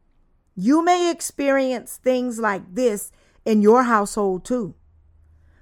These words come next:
Those who are sympathetic towards you and cherish you and his gospel will be blessed. But those who hate you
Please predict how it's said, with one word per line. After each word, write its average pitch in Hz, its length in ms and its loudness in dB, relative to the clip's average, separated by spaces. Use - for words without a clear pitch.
Those 254 520 4
who 294 140 -2
are 285 180 4
sympathetic 285 1040 -2
towards 269 720 4
you 185 260 -4
and 240 220 -2
cherish 294 720 2
you 214 440 -2
and 269 360 0
his 285 280 -2
gospel 233 800 0
will 233 260 6
be 233 180 -6
blessed. 214 640 -4
But 202 220 -2
those 240 400 4
who 269 160 -2
hate 262 340 0
you 277 340 -2